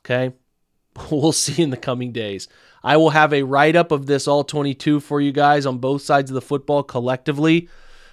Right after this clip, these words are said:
posted at the O B R by midday tomorrow with clips and highlights and all the stuff I normally give you for V I P subscribers. I will also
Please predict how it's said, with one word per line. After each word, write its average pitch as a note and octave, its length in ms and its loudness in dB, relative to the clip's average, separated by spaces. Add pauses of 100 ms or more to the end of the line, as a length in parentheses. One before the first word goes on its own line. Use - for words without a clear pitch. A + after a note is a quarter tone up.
(120)
posted C#3+ 400 0
at C#3 100 0
the C3+ 160 0
O C#3 100 4
B C3+ 160 0
R C3+ 200 2
by C3 180 -2
midday C3+ 500 0
tomorrow C3+ 680 -2
with - 220 -12
clips D3 360 -4
and A#2+ 100 -6
highlights C#3 460 0
and C3 80 -6
all B2+ 140 -2
the B2+ 80 -6
stuff C3 280 -4
I B2+ 60 -2
normally C3 400 -4
give C3+ 220 -4
you C#3+ 100 -4
for B2+ 160 -12
V B2+ 220 -4
I B2+ 100 -2
P C#3 420 -4 (400)
subscribers. E3 920 0 (640)
I B2 100 -4
will B2+ 160 -2
also D#3+ 1000 6